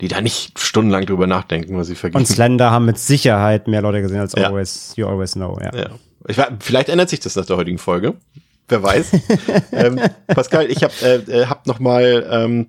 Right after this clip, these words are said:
Speaker 1: die ersten beiden Teile geguckt, ähm, nur so aus, äh,
Speaker 2: Mhm.
Speaker 1: Quatsch und, äh, hab auch ein bisschen in unsere Episode von damals reingehört und wir waren schon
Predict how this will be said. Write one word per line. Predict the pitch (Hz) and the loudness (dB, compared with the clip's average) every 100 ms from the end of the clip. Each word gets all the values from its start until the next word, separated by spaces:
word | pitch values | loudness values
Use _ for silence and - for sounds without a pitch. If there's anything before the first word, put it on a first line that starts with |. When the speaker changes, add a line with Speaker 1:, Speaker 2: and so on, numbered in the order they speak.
| - | -6
Speaker 1:
die | 107 | -4
ersten | 113 - | -2 0
beiden | 104 101 98 | 0 0 0
Teile | 87 90 98 | -2 0 0
geguckt, | 98 - - - - | 0 -2 -4 -6 -6
ähm, | - 101 104 104 104 101 - | -2 0 0 0 -2 -4 -4
nur | 101 95 | -2 0
so | 95 | 0
aus, | - - | 0 0
äh, | |
Speaker 2:
Mhm. | 151 127 127 | 2 2 0
Speaker 1:
Quatsch | 117 - - | -2 -4 -6
und, | 101 101 95 - - - - - | -2 -2 -4 -10 -18 -18 -18 -4
äh, | 110 104 | 0 2
hab | 110 110 | 0 0
auch | 110 | 0
ein | 113 | 0
bisschen | 120 - 110 | 0 0 2
in | 107 | 2
unsere | 107 110 | 0 -2
Episode | 110 - 95 143 190 | -4 -2 2 2 2
von | 98 87 | -2 0
damals | 90 95 - | 0 -2 -2
reingehört | 87 104 107 120 | -2 -2 -2 0
und | 107 | 0
wir | 107 95 | 0 2
waren | 107 135 170 | 0 0 -2
schon | 170 160 160 165 | 0 2 2 -2